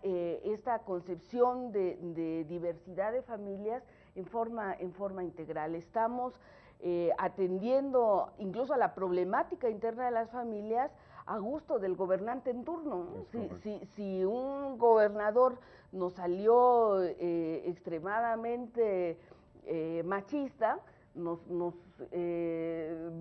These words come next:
Speaker 1: viene con un desinterés sobre los derechos de las mujeres.
Speaker 2: O una gobernadora
Speaker 1: No,
Speaker 2: feminista.
Speaker 1: nos acaba de pasar, en, afortunadamente se, se ha detenido,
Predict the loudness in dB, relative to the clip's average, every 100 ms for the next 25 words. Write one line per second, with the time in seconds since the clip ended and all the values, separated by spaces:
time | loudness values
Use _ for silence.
0 | -6 0 0 0 -4 0 0 0 -2 -2
1 | -4 -6 -6 -6 -2 -2 -2 -6 -4 0
2 | 4 4 2 -2 -4 -4 -4 -4 -4 -6
3 | -6 -8 -4 -4 -4 -4 -2 0 0 0
4 | 0 0 -4 -4 -4 0 0 -2 -4 -4
5 | -6 -8 -12 -12 -10 -8 -2 -2 -2 2
6 | 2 6 4 4 0 0 -2 -2 0 0
7 | -2 -4 -4 -6 -6 -4 -4 -4 -4 -6
8 | -8 -10 -8 -6 -6 -4 -2 0 -2 -6
9 | -6 -4 -4 -4